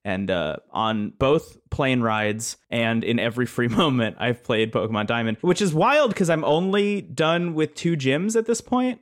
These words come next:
I'm, like, on my way to the third gym. There's a lot of story that happens <laughs> in that amount of time. And there are a lot of systems that are introduced in that amount of time as well. But I think the thing that's standing out for me the most is the visuals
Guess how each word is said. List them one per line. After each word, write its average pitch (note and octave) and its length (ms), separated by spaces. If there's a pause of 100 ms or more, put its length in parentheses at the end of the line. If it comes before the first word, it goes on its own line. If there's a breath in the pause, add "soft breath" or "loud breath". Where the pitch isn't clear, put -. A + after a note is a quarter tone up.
(100)
I'm, B2+ 100
like, C3 160
on C3 140
my C#3 120
way C3 180
to B2+ 80
the A#2+ 80
third A#2+ 280
gym. A#2+ 460
There's D3+ 140
a A3 40
lot A2+ 300
of A2+ 80
story A2+ 400
that C3+ 120
happens D3+ 480
<laughs> - 180
in D3 300
that C#3+ 300 (140 soft breath)
amount C#3+ 300
of C#3+ 80
time. E3+ 360 (140 soft breath)
And C3 160
there C3+ 60
are C3 40
a B2+ 40
lot C#3+ 160
of F#3 80
systems D#3+ 400
that A#2 100
are G2+ 80
introduced G2+ 420
in - 40
that F#2+ 100
amount F#2 160
of F2+ 60
time F#2+ 240
as F2+ 120
well. G#2 300
But F#2+ 380 (120)
I C#3 120
think B3+ 160
the D#4 100
thing A#3+ 160
that's E3+ 160
standing D3+ 300
out C3 140
for F#3 100
me D3+ 80
the B2 80
most B2 400
is G#2+ 380
the C3 220
visuals G#3+ 760